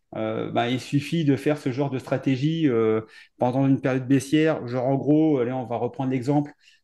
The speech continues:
de, euh, comment, de mars, euh, de mars deux mille vingt. Si vous avez chargé un petit peu la mule sur un marché haussier, euh, courant deux mille dix-neuf, ben, je ne suis pas sûr qu'il resterait grand-chose de votre portefeuille, euh, fin mars deux mille vingt,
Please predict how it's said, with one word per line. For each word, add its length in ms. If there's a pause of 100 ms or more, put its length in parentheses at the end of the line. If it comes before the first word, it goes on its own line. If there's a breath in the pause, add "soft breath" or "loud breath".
(140)
de, 120
euh, 1300
comment, 200
de 120
mars, 400
euh, 440
de 100
mars 180
deux 80
mille 160
vingt. 240 (720)
Si 160
vous 160
avez 120
chargé 240
un 60
petit 140
peu 120
la 120
mule 160
sur 160
un 40
marché 240
haussier, 460
euh, 240 (540 soft breath)
courant 300
deux 120
mille 140
dix-neuf, 500 (160)
ben, 240
je 180
ne 100
suis 160
pas 140
sûr 220
qu'il 120
resterait 280
grand-chose 240
de 80
votre 160
portefeuille, 560 (420 loud breath)
euh, 220
fin 160
mars 160
deux 80
mille 160
vingt, 240